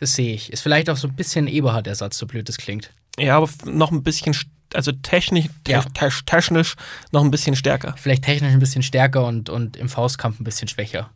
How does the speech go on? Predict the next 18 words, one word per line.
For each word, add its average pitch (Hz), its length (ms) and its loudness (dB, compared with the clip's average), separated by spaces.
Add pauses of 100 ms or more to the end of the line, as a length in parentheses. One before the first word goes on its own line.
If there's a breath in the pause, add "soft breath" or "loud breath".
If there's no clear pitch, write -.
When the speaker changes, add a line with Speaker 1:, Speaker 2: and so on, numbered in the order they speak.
(180)
Speaker 2:
Ja, 143 160 4
genau. 131 180 2
Speaker 1:
Würde 117 120 0
ich 107 60 -2
jetzt 110 140 -4
mal 107 120 -4
sagen. 107 260 -8
Speaker 2:
Genau. - 160 -16
Aber 156 180 2
damit 156 240 2
auch 143 100 -2
weniger 147 220 2
Unterzahl. 117 440 -4
Speaker 1:
<laughs> - 40 -20 (500)
Ja, 160 160 6
genau. 131 200 4 (240)
<laughs> - 1400 -8
Ja, 110 160 -10